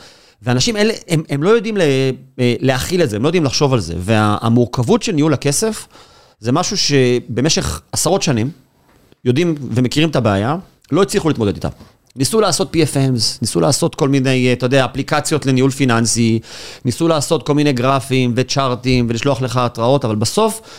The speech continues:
תלך לב-, ל-, למשק בית ממוצע בישראל, שמשאיר, אה, בבנק שלו ארבעת אלפים חמש מאות שקל בשנה, עמלות, ריביות, למרות שהוא בטוח, כי הוא עשה משא ומתן פעם, שהוא לא משלם עמלות, הוא, נכון, הוא עשה משא ומתן, אבל הבנקים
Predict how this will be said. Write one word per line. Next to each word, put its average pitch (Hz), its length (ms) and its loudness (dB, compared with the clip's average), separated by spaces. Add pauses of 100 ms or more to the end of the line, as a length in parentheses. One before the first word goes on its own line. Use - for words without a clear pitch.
(160)
תלך 175 280 -2
לב-, 147 160 0
ל-, 127 380 0
למשק 131 300 0
בית 135 240 0
ממוצע 113 400 0 (760)
בישראל, 135 580 0 (440)
שמשאיר, 120 1200 0
אה, 151 60 2
בבנק 139 200 -2
שלו 135 140 0
ארבעת 135 180 0
אלפים 131 180 0
חמש 113 260 0
מאות 113 120 -2
שקל 117 180 -4
בשנה, 110 300 0 (540)
עמלות, 131 320 0
ריביות, 117 320 0
למרות 123 160 0
שהוא 135 120 2
בטוח, 131 300 0
כי - 80 -6
הוא 92 60 0
עשה 123 140 0
משא 120 200 0
ומתן 117 360 -2
פעם, 82 160 -4
שהוא 104 140 0
לא 120 60 4
משלם 110 240 0
עמלות, 82 240 -4
הוא, 87 300 0 (240)
נכון, 107 320 0
הוא 95 100 2
עשה 117 140 0
משא 110 180 0
ומתן, 104 340 0 (280)
אבל 107 400 0
הבנקים 135 560 0